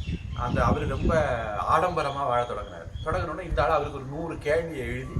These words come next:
சர்ச்சில் ஒட்டுனாரு. கொண்டு போடுவான்னு சொல்லிட்டு தப்பிச்சு அமெரிக்கா போயிட்டாரு, மார்ட்டின் லூதர் கிங்கிறாரு. இந்த மாதிரி சூழ்நிலையில இங்கிலாந்துல அந்த இங்கிலீஷ்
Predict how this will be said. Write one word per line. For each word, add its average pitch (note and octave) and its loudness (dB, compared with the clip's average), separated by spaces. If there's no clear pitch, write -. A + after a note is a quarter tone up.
சர்ச்சில் - 2
ஒட்டுனாரு. B2 0
கொண்டு D3+ -4
போடுவான்னு C#3 -2
சொல்லிட்டு B2+ -6
தப்பிச்சு C3 -6
அமெரிக்கா B2 -2
போயிட்டாரு, G2+ -8
மார்ட்டின் B2 -6
லூதர் A2 -8
கிங்கிறாரு. G2 -10
இந்த G#3+ 2
மாதிரி F#3 0
சூழ்நிலையில D#3+ -4
இங்கிலாந்துல E3 0
அந்த C3+ -12
இங்கிலீஷ் D#3+ -10